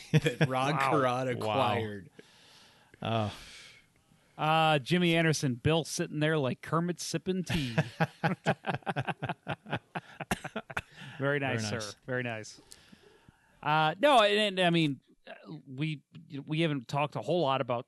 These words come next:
Speaker 3: Scandella's skill. I mean, he's, listen, you can look at the, the advanced stats all day and say this guy was terrible. And yeah, there is, I think advanced stats plays a, a part in the game, but it's not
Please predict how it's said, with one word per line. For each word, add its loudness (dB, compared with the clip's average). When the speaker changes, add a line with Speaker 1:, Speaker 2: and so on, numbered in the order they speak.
Speaker 3:
Scandella's -2
skill. 2
I 0
mean, -2
he's, -6
listen, 0
you -6
can -2
look -2
at -10
the, -2
the 0
advanced -2
stats -2
all 0
day -2
and -6
say -6
this -10
guy -2
was -10
terrible. -4
And -6
yeah, 0
there 0
is, -2
I -2
think -2
advanced -2
stats -2
plays 2
a, 0
a -4
part -2
in -2
the -4
game, -2
but 2
it's -4
not 0